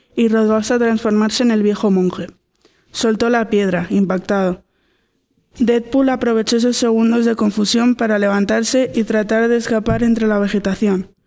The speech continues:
Apenas había recorrido varios metros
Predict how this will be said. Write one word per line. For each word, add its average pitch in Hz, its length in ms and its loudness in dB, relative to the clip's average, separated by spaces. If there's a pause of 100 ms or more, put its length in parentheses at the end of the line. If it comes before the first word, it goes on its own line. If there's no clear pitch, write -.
(340)
Apenas 226 520 0
había 247 240 2
recorrido 233 520 0
varios 226 340 0
metros 240 540 0